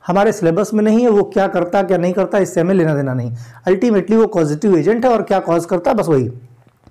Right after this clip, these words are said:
Cyst basically intestine में enter करता है by the contamination। अब चाहे contaminated food हो, चाहे contaminated water हो,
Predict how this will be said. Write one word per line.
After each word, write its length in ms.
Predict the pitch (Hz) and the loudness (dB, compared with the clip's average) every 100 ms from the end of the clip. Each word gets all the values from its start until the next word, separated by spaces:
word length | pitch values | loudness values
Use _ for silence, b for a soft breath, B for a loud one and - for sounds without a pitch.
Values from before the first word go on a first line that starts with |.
| B B B B | B B B B
Cyst 420 | - 320 - - | -2 -2 0 0
basically 420 | 196 214 208 226 | 2 2 2 2
intestine 720 | 254 208 190 202 - - 185 | 2 0 0 -2 -4 -2 0
में 300 | 190 208 269 | 0 0 -2
enter 340 | 320 170 160 208 | -2 -4 0 0
करता 360 | 196 160 170 | 0 -4 -2
है 240 | 156 180 165 | -2 -2 0
by 180 | 160 160 | 0 2
the 100 | 202 | 0
contamination। 720 | 180 151 165 165 156 226 233 156 113 - - _ B B B B B B - | -2 -2 -2 0 2 2 2 -2 -4 -14 -20 _ B B B B B B -4
अब 120 | 190 | -2
चाहे 220 | 196 175 | 0 0
contaminated 680 | 175 175 170 175 170 165 160 | 0 -2 -2 -2 -2 -4 -4
food 260 | 160 185 190 | 0 2 2
हो, 260 | 175 196 B B | -2 -8 B B
चाहे 160 | - 196 | -2 -2
contaminated 720 | 190 175 175 180 175 165 170 | 0 -2 -2 -2 -2 -2 0
water 400 | 156 165 - 214 | 2 0 0 0
हो, 280 | 170 185 | 0 -4